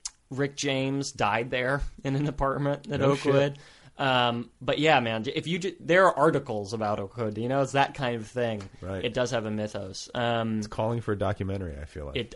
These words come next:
Speaker 1: oh my God, man, it would sweep Sundance. It
Speaker 2: Yeah.
Speaker 1: really would. But,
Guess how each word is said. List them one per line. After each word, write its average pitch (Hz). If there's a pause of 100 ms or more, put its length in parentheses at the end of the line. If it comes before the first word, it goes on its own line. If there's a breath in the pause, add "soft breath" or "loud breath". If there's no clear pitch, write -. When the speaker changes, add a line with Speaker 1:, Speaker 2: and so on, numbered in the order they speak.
Speaker 1:
oh 104
my 92
God, 98
man, 98
it 98
would -
sweep 104
Sundance. 101
It 113
Speaker 2:
Yeah. 107
Speaker 1:
really 127
would. 117 (340 soft breath)
But, 156